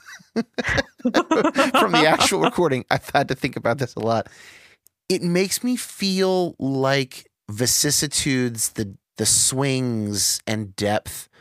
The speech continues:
Speaker 1: of human emotional experiences matter.
Speaker 2: Ugh.
Speaker 1: Do you know what I mean?
Speaker 2: Yes, dude. Yes. Like, yes.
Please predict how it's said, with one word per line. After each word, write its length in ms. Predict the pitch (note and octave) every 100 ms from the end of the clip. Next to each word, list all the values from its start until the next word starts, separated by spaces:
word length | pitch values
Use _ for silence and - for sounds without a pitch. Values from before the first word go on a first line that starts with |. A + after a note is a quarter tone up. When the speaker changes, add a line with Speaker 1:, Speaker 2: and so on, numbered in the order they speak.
| _ _
Speaker 1:
of 140 | A2+ F#2
human 540 | - - C3 C3 C3
emotional 600 | G#2+ G#2+ A2 G#2+ A#2+ A2
experiences 1080 | G2 - - G#2 G2+ G#2 G2+ - A2+ A2+ A2 - _ _ -
matter. 720 | G2 F2+ D2 C2+ A1+ G#1+ - - _ _ _ _ _
Speaker 2:
Ugh. 520 | A3 A#3+ A#3 A3+ G#3+ - - - _ _ _ _ _
Speaker 1:
Do 100 | C#3
you 60 | F3
know 60 |
what 60 | B3
I 40 | C4+
mean? 360 | F#3+ A3 E4+ E4+ _ _ _ _ -
Speaker 2:
Yes, 480 | G3 B3+ D#4 G#3 -
dude. 560 | - F3 D#3 C#3+ D#3+ D#3+ _ _ _ _ _
Yes. 560 | A3+ C4 F#3 D#3 - - _ _ _ _ _
Like, 380 | G3+ A3 F3+ - - _ _ _ _ -
yes. 460 | E3 C3+ - -